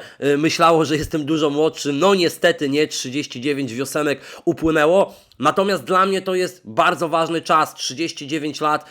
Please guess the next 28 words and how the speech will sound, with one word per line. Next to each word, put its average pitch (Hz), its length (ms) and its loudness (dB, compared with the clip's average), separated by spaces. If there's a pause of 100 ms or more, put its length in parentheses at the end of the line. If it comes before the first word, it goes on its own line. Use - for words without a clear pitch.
(140)
żyję 160 440 0 (200)
na 139 120 2
rynku 165 280 -2
krypto, 160 320 -4
jestem 151 260 -4
sześć - 260 -8
lat 160 260 -2
i 156 60 -2
uważam, 151 400 -4
że 131 140 -10
to 160 180 -2
był 156 160 -2
czas, 156 300 -2
kiedy 151 340 -2 (200)
bardzo 156 440 0
mocno 156 460 0 (420)
zmieniłem 175 600 2
swoje 165 320 -2
priorytety 160 640 -2
w 127 60 -4
życiu, 156 360 -4
bardzo 156 320 0
mocno, 160 420 -2
tak 143 100 -6
jak 147 100 -4
wam 151 160 -2
tu 156 100 -4
napisałem, 156 540 0